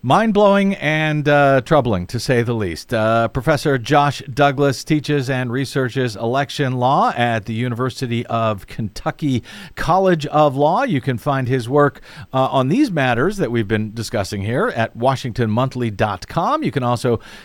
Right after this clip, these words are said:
check out his personal web, uh, uh, website, joshua a douglas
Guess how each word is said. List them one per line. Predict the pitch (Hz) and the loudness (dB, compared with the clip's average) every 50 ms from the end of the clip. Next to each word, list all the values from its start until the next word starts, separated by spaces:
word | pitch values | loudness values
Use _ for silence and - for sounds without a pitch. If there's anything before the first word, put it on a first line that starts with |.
| - | -4
check | - - 170 139 | 0 2 2 2
out | - 147 135 | 2 0 0
his | 117 139 143 127 - | 2 0 0 0 0
personal | - 190 196 180 - 196 160 156 | 0 0 0 0 -2 -2 0 2
web, | 165 175 165 151 139 - - | 4 2 2 2 -2 -8 -4
uh, | - | 0
uh, | 139 135 131 127 131 127 127 131 127 127 123 | 2 4 4 4 2 0 2 2 2 2 2
website, | 127 202 233 180 - 214 240 262 208 _ - 98 | 2 0 0 2 2 2 2 2 -2 _ -10 -2
joshua | 98 151 156 170 - - 165 143 143 - _ - | 0 0 2 2 0 0 2 2 0 0 _ 0
a | 147 151 147 147 147 - | 0 2 2 0 -2 -4
douglas | - 123 104 113 156 175 160 147 165 165 - - | -8 -4 0 2 2 2 2 2 0 0 0 -4